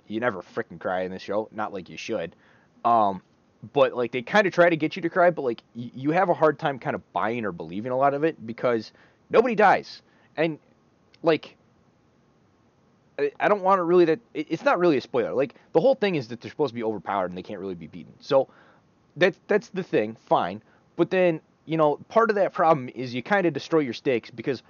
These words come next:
no, like, if someone dies, I go, I, as a base person, and part, maybe that's how, like, modern shows have done stuff, is there's no stakes, and, and when someone dies, they always bring 'em back kinda thing.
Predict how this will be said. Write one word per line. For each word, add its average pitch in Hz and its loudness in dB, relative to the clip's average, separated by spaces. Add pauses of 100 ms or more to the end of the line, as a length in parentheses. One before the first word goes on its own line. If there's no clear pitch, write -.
(320)
no, 156 4
like, 139 -2 (360)
if 156 -2
someone 220 2
dies, 170 6 (140)
I 202 2
go, 165 -2 (300)
I, 180 2 (420)
as 156 6
a 156 2
base 160 -4
person, 131 -2
and 131 -8
part, 170 -2
maybe 240 -2
that's 202 -4 (220)
how, 139 -4 (360)
like, 123 -2
modern 107 -4
shows 101 -10
have 92 -14
done 92 -12
stuff, 123 -2 (300)
is 113 -4
there's 117 -6
no 117 -2
stakes, 110 -8
and, 95 -12 (180)
and 107 -8
when 110 -6
someone 131 -4
dies, 107 0
they 101 -8
always 101 -6
bring 95 -12
'em 92 -12
back 87 -6
kinda 113 -6
thing. 135 -4